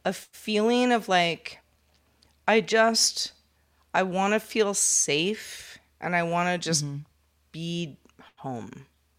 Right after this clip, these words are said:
Speaker 2: Yeah.
Speaker 1: Wherever home
Speaker 2: Totally.
Speaker 1: is, it's certainly
Speaker 2: Mm-hmm.
Speaker 1: not an airport, you know?
Speaker 2: Yeah.
Speaker 1: And that, that is, like, I don't know. I,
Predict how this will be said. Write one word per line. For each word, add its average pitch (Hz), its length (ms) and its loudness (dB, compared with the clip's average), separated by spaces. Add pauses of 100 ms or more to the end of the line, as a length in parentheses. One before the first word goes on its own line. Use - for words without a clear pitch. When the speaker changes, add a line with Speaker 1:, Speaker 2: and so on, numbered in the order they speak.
(640)
Speaker 2:
Yeah. 135 480 -6
Speaker 1:
Wherever 247 480 6
home 233 400 0
Speaker 2:
Totally. 170 380 -2
Speaker 1:
is, 359 640 -4 (440)
it's 190 180 -2
certainly 226 400 4
Speaker 2:
Mm-hmm. 196 80 4
Speaker 1:
not 196 180 6
an 170 140 2
airport, - 800 -4 (220)
you 170 100 0
know? 175 300 2 (480)
Speaker 2:
Yeah. 190 260 4
Speaker 1:
And 190 240 0 (140)
that, 208 460 2 (100)
that 226 260 2
is, 262 200 2
like, 233 440 2 (340)
I 240 140 -4
don't 311 160 0
know. 202 280 4 (340)
I, 208 240 6